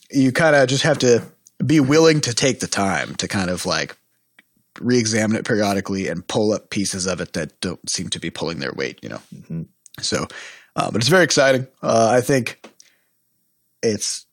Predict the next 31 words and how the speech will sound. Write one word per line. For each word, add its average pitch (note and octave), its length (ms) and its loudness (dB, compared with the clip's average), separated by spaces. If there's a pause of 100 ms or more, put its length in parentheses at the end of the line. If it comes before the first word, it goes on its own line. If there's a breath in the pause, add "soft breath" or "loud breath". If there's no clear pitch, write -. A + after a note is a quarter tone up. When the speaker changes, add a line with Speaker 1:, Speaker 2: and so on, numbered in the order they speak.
(120)
Speaker 1:
it's D3 160 -2
starting E3+ 320 4
to C#3 60 4
hit C#3 240 0
that A2+ 180 0
point G#2+ 300 -2
where F#2+ 180 -2
when, F2+ 280 -4
when, F#2 400 -4 (240)
when F#2+ 140 -2
I E2 160 -2 (240)
boot A2 320 -2
it G2 80 -2
up, G#2 180 -2
I'm F2+ 140 -6
just - 220 -6
like, - 200 -12 (280)
"Ooh." C3 340 -6 (400)
Like, - 140 -6
I G#2+ 40 -2
think, G2 140 -4
like, B2+ 180 4
this D3+ 120 2
is D3 140 0
the C#3 60 -2
best C3+ 280 2
looking C3 320 2
thing G#2 180 0
we've F#2 140 -4
ever F2 220 -4
made. D#2 440 -4